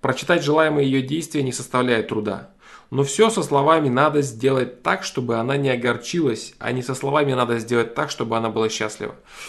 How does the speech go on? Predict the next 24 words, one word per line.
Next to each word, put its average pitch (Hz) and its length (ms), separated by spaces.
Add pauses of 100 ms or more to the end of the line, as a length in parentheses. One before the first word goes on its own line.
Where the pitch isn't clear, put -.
(300)
Это 190 180
в 185 60
основном 175 320
всё 170 180
несложно 160 460
для 110 120
меня, 107 260
но 117 120
часто 165 300
приходится 139 420
заставлять 131 440
себя 117 120
делать 123 380
это 123 180
против 117 340
своей 117 220
воли. 113 300
Именно 139 380
в 131 60
такие 139 300
моменты 143 320
я 113 100
просто 123 300
страдаю. 101 580